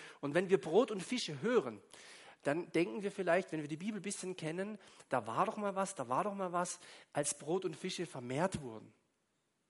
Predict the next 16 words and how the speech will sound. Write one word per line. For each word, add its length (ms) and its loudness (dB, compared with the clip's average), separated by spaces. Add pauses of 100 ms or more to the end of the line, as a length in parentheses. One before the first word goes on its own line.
(160)
Oder? 240 -2 (640)
Wo 100 0
der 100 6
Junge 200 4
die 80 6
Brote 320 4
bra-, 340 2
brachte 580 2
und 140 -4
die 40 -8
Fische 380 -2
und 80 -2
Jesus 300 -2
hat 120 -2
es 100 -2
vermehrt, 540 4